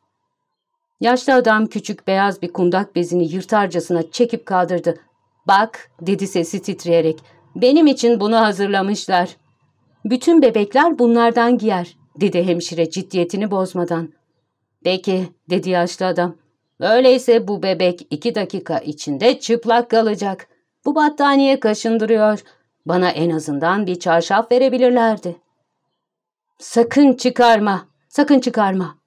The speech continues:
dedi Bay Batın aceleyle. Hemşireye döndü. "Ne yapacağım?" "Şehir merkezine inin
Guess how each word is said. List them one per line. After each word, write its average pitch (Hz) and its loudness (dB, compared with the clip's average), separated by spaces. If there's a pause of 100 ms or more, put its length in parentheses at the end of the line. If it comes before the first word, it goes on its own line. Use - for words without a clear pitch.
(120)
dedi 170 -4
Bay 170 2
Batın 160 -2
aceleyle. 160 -2 (420)
Hemşireye 202 -2
döndü. 175 -4 (460)
"Ne 165 -2
yapacağım?" 165 -4 (680)
"Şehir 277 2
merkezine 190 0
inin 190 -2